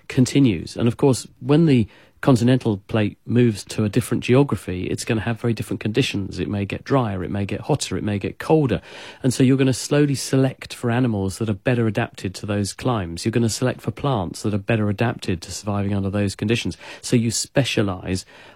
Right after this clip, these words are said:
on the sorts of flora and fauna that are in those continents. But back in Earth's history, two hundred million years ago or so, all of the continents are all fitted together like a giant jigsaw.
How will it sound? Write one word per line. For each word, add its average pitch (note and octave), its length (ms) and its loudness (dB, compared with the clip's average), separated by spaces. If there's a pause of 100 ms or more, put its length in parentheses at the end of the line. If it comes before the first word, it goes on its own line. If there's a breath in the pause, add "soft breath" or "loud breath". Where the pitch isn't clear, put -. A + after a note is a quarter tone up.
on A2 280 4
the G#2+ 80 -8
sorts - 300 2
of A2 80 -2
flora A#2+ 380 2
and G#2+ 120 -4
fauna G#2 380 0
that G2 140 -2
are G#2+ 100 -2
in A2 200 2
those G#2 220 0
continents. G2 580 -4 (260 loud breath)
But B2 120 4
back - 220 2
in D3 100 4
Earth's A#2+ 220 2
history, G2+ 480 -2
two C3 100 2
hundred G#2+ 180 2
million A2 260 4
years A#2+ 160 2
ago G2 160 -2
or F#2+ 60 -2
so, A2 220 2 (300 soft breath)
all D3+ 260 8
of B2+ 100 0
the - 60 -2
continents A2+ 580 0
are B2+ 60 0
all B2 120 2
fitted - 340 -4
together B2 320 2
like G2 200 -4
a G#2+ 60 -2
giant A2 280 0
jigsaw. - 420 -2